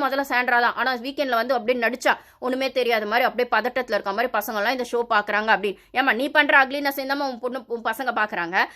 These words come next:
அம்மா முன்னாடி ஒண்ணு பேசுறாங்க, பின்னாடி ஒண்ணு பேசுறாங்க, இப்படி வந்து சீன் போடுறாங்க" அப்படின்னு சொல்லி, "உன்னோட இன்னொரு ஆக்டிங் வந்து உன் பசங்க பாக்குறாங்க" அப்படின்றதையும் மண்டைக்குள்ள வச்சுக்கோ, நீ ஆடுற ஒரு அக்லி கேம். இதுல பார்வை வந்து ஒரு ட்ரம்ப்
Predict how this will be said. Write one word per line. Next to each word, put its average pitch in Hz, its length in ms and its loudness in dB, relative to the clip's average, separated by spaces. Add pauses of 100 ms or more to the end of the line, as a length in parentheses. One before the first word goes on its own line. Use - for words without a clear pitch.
(100)
அம்மா 269 340 0
முன்னாடி 294 240 4
ஒண்ணு - 20 4
பேசுறாங்க, 240 560 -2
பின்னாடி 277 280 2
ஒண்ணு 208 240 -4
பேசுறாங்க, 208 300 -4
இப்படி 269 280 -8
வந்து 277 200 -2
சீன் 262 260 -6
போடுறாங்க" 175 400 -2 (320)
அப்படின்னு 247 240 2
சொல்லி, 269 240 -2
"உன்னோட 269 340 2
இன்னொரு 269 280 2
ஆக்டிங் 262 280 0
வந்து 262 200 -2
உன் 262 80 -2
பசங்க 220 320 -4
பாக்குறாங்க" 214 380 0 (100)
அப்படின்றதையும் 220 460 -2
மண்டைக்குள்ள 208 440 -4
வச்சுக்கோ, 214 220 -12
நீ 214 120 -4
ஆடுற 233 240 0
ஒரு 196 120 -2
அக்லி 202 260 -2
கேம். 185 220 -6 (200)
இதுல 254 240 2 (100)
பார்வை 285 360 6
வந்து 240 220 0
ஒரு 254 140 0
ட்ரம்ப் 233 260 -4